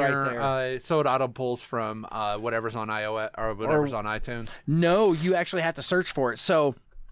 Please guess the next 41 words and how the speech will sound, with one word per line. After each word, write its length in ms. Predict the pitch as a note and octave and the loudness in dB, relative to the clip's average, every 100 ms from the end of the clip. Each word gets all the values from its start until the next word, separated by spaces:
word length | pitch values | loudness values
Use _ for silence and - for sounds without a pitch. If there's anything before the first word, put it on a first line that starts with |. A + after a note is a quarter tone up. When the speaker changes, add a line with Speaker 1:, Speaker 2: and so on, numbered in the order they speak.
| - | -6
Speaker 2:
No, 120 | E3+ E3+ | 2 2
I 120 | D3 | 4
meant 280 | D#3 C#3+ - - _ _ | 2 0 -2 -20 _ _
the 120 | C#3+ D#3 | -6 0
fact 240 | D3+ - | 0 0
that 120 | B2+ | -2
it's 140 | A2 B2+ | 0 0
on 240 | B2 G2+ | 0 -2
there. 240 | G2 C#2+ | -8 -10
We 160 | G#2+ B2+ | -4 -2
never 200 | A#2 G#2+ | -2 -4
put 200 | - A2+ | -4 -4
it 100 | F#2+ | -4
on 200 | - - | -10 -16
there. 260 | - - - _ _ _ _ _ _ - - - | -18 -20 -20 _ _ _ _ _ _ -20 -18 -2
Speaker 1:
Right, 280 | F3+ D#3 B2 | 2 2 0
yeah. 220 | D#3+ C3 | 0 0
So 140 | - D#3 | 2 2
I'm 160 | D#3+ | 2
guessing 360 | C#3 C#3 F#3+ F3 | 2 0 2 0
that's 180 | F3 G3 | 2 2
what 100 | F#3+ | 2
it 80 | |
did. 240 | F#3 G3+ - | 2 0 0
So 320 | A3 G3 E3 - - - - | 2 4 2 -2 -18 -18 -4
one 220 | F3+ A#3+ | 2 2
of 60 | C4+ | 2
the 60 | |
podcasts 540 | G#3+ A3 G#3+ G#3+ F#3+ F#3+ | 0 0 2 2 2 2
I 80 | E3+ | 4
listen 360 | E3 D#3+ E3+ | 4 2 0
to, 260 | D#3+ F3+ D#3+ | 0 2 2
the 100 | D3 | 0
Sports 400 | - D#3 D#3+ D#3 | 0 0 0 0
Reporters, 640 | E3+ F#3+ G3 G#3+ A#3 - - - - - - | -2 2 2 2 -2 -4 -14 -20 -20 -20 -2
it's 280 | F#3 - E3 | -2 -2 -2
n-, 300 | E3+ E3 D#3+ - | 0 2 -2 0
it's 220 | F#3 - E3 | -2 -2 0
on 440 | F3 F#3 F#3+ D#3 | 2 4 2 0
Google, 800 | B2+ F3 F3+ D#3 E3 D#3+ D#3 D#3 C#3 | 0 0 2 2 2 4 4 2 2
um, 800 | D3 C#3 C3 B2+ A#2+ A#2 A2+ | 4 6 4 2 -2 -2 -4